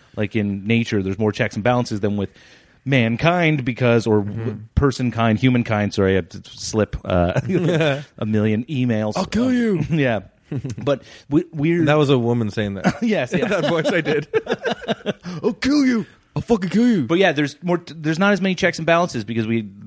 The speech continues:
Speaker 1: you know, supposed to have a government that regulates things, but they don't, and, you know, nobody, you know, there's no
Speaker 2: And, and even, like, the super f-, rich fat cat greedy guy that's, uh,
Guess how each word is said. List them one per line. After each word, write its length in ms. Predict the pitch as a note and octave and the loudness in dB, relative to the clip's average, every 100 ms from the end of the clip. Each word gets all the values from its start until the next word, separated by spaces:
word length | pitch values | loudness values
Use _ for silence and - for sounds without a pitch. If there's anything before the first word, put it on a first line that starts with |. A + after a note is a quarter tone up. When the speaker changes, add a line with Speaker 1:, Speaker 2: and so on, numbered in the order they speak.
| A2 | -6
Speaker 1:
you 120 | B2+ | 0
know, 220 | G#2+ G#2 A2+ _ _ | 2 0 -4 _ _
supposed 280 | - - A2+ | -12 -2 0
to 60 | B2 | 2
have 60 | C#3+ | 2
a 40 | |
government 400 | D3 G3 D#3 A2 | 2 2 2 2
that 80 | D3+ | 2
regulates 480 | F#3 F3+ C3+ G#2 - | 2 4 4 2 0
things, 260 | A2 F#2 | -4 -4
but 140 | - C#3+ | -6 -6
they 80 | D3 | -2
don't, 380 | E3+ D#3 A2 | 0 2 2
and, 220 | A2 G#2 G#2+ | 0 -2 -2
you 100 | G#2 | -2
know, 180 | G#2+ - - - - | -4 -6 -16 -10 -2
nobody, 320 | B2 B2+ C3 | 0 2 0
you 160 | C#3 | 2
know, 140 | B2 A#2 | 2 2
there's 200 | C3 C3+ | 0 -2
no 340 | E3 D3+ C#3 A2 A2+ _ | -2 -2 -2 -6 -16 _
Speaker 2:
And, 200 | B2+ C#3+ | -2 0
and 220 | D#3+ D#3+ | 2 2
even, 220 | F#3+ A#3 A3+ | 2 0 0
like, 180 | F#3 | 0
the 180 | D3 B2+ | -2 -4
super 520 | - - - - B2+ B2+ | -8 -16 -8 -2 0 0
f-, 200 | - - | -4 -10
rich 300 | A2 A#2+ - | -2 0 0
fat 260 | - A2 A2+ | 0 0 0
cat 300 | B2+ G#2+ G2+ | 0 0 2
greedy 340 | A2 C#3 B2+ | 2 4 4
guy 240 | G#2 F#2+ F#2+ | 4 4 2
that's, 340 | G2 - - | 0 -2 0
uh, 680 | G#2+ G2 F#2+ G2 - - | 2 4 4 0 -4 -10